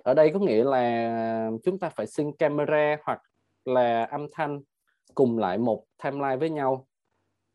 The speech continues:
Chúng, chứ chúng ta không có dựng, ờ,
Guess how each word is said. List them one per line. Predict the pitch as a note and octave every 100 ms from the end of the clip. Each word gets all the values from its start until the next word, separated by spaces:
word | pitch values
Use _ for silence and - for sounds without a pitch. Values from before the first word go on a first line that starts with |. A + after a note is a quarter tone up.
| _
Chúng, | E3+ -
chứ | F#3 F3+
chúng | F3+
ta | D3+ C#3 C3+ C3+ C3 C3+
không | - C3+ C3
có | F3
dựng, | C#3+ G2 G2+ B2
ờ, | B2 A#2+ B2 B2 B2 B2 B2 B2 B2